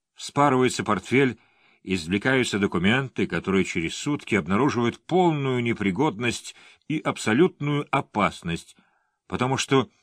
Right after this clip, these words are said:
изменил родине посольский работник, допущенный к кое-каким секретам, объявился в полиции, и газеты захлебываются от его разоблачений.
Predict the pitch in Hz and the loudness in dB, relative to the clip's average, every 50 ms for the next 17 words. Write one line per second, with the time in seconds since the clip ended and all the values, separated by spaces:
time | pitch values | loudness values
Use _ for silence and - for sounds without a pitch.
0 | _ _ _ _ _ _ _ _ _ _ _ _ - - 127 143 127 120 135 151 | _ _ _ _ _ _ _ _ _ _ _ _ 0 4 4 4 4 4 0 2
1 | 160 190 190 170 143 123 131 147 175 175 151 160 151 151 - - - 120 120 - | 4 6 6 6 6 4 4 4 4 4 2 -2 -4 -4 -6 -4 -2 -2 -2 0
2 | - 123 131 135 - - - - 127 117 110 90 107 120 113 - - 113 117 92 | 0 0 0 0 0 -2 0 2 4 4 4 4 4 0 0 0 -2 -4 -4 -4
3 | 87 87 92 - - 113 123 - - - 120 113 113 113 110 101 _ _ _ _ | -2 -2 -2 -2 0 0 0 0 -2 -4 -4 -2 0 0 0 -2 _ _ _ _
4 | _ _ _ _ _ _ - - 90 _ - 139 151 151 147 - 131 113 - - | _ _ _ _ _ _ -14 -14 -14 _ 0 2 4 4 4 2 0 -4 -4 -4
5 | 127 113 - - 110 - - 110 113 117 110 - 113 104 95 - _ _ _ _ | -6 -6 -2 -4 -4 -2 0 2 2 2 2 2 0 -2 -2 -4 _ _ _ _
6 | _ _ _ _ _ - 104 117 113 117 151 151 160 165 156 147 - 139 123 - | _ _ _ _ _ -2 -2 -2 0 0 0 4 6 4 4 4 2 -2 -2 0
7 | - 110 104 107 110 98 - - - 101 101 98 92 - _ - - - - - | 2 2 2 2 2 -2 -4 -4 -2 2 2 2 0 -2 _ -20 -20 -20 -20 -20
8 | _ - 117 120 123 113 101 120 117 104 98 127 165 175 170 - - 139 135 104 | _ -4 -2 0 0 2 2 2 2 2 4 4 2 2 2 0 0 0 0 0
9 | - 107 113 - - 92 87 117 170 170 127 127 131 135 127 117 - - - 120 | 0 -2 -4 -4 -4 -2 0 2 2 2 0 0 -2 -2 -2 -2 -4 -4 0 0
10 | 113 107 _ - 110 104 - - - 92 98 107 117 110 107 104 87 101 87 85 | 0 0 _ -2 -2 -2 -2 -4 -4 -2 2 2 4 4 4 2 2 0 0 0
11 | 95 92 - - - 101 95 87 85 80 - | 0 0 0 0 -2 -2 0 -2 -4 -6 -8